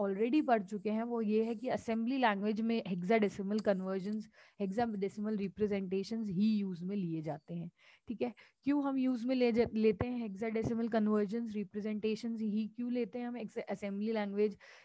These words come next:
या basic प्र-, programming language में? देख लीजिए,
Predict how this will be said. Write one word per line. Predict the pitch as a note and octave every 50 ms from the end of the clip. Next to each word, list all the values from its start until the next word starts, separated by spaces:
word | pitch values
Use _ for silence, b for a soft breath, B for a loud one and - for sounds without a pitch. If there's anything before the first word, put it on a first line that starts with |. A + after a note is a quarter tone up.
| B -
या | B3 B3
basic | G#3+ G3 A#3 A3+ A3 - B3 G#3+ - _
प्र-, | - A3+ A3 G3+
programming | F3+ _ - - A3 G#3+ G3+ G#3+ G#3 G3+ G#3 G#3+ A3
language | A3 G#3 G#3 G#3 G#3+ G#3+ A3 G3
में? | G#3 A3 B3+ C#4 - _ B B B B B B _ _ _ _ _ _ _ _ _ _ _ -
देख | F#3+ G3+ G#3 A3
लीजिए, | A#3 A#3 A3+ G3+ B3 A#3+